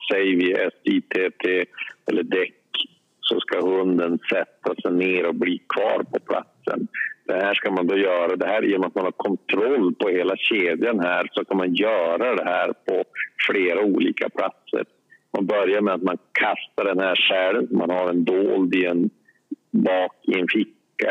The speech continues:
eller en träningsväska. Kastar den här när hunden ser den här. Har man hunden i koppel, man berömmer hunden och säger sitt, efter ett x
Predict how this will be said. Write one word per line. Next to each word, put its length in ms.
eller 260
en 240
träningsväska. 960
Kastar 480
den 140
här 160
när 120
hunden 380
ser 300
den 180
här. 180
Har 220
man 240
hunden 280
i 60
koppel, 640
man 140
berömmer 460
hunden 340
och 120
säger 320
sitt, 280
efter 220
ett 240
x 100